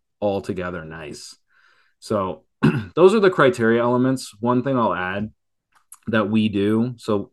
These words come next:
I talked about the optimization of the cost base in software. Generally, on our services bus-, you know, our so-, our software business has, you know, seventy-five, eighty percent gross margins like normal software businesses. Our services businesses have lower gross margins.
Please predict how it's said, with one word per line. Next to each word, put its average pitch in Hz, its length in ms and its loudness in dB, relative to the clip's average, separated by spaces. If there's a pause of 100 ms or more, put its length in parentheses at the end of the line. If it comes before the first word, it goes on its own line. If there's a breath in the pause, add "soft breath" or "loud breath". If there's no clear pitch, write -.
I 110 120 -4
talked 107 260 -2
about 104 160 -4
the 104 80 -2
optimization 95 840 -6
of 87 140 -10
the 87 300 -8 (380)
cost 101 340 0
base 92 200 -4
in 87 80 -8
software. 98 680 -4 (680 soft breath)
Generally, 110 920 4 (560)
on 110 120 0
our 101 100 -2
services 123 540 2
bus-, 95 240 -4
you 113 100 -2
know, 98 60 -4
our 92 120 -4
so-, - 160 -6
our 101 160 -4
software 120 420 -2
business 90 380 -8
has, 87 380 -8
you 95 60 -10
know, 78 200 -12 (140)
seventy-five, 92 720 -8
eighty 87 180 -6
percent 90 320 -12
gross 85 220 -12
margins 82 380 -12
like 78 120 -14
normal 82 260 -12
software 92 420 -10
businesses. 76 560 -16 (480)
Our 78 80 -10
services 160 480 2
businesses 92 540 -8
have 87 220 -8
lower 117 360 2
gross 82 280 -8
margins. 82 600 -12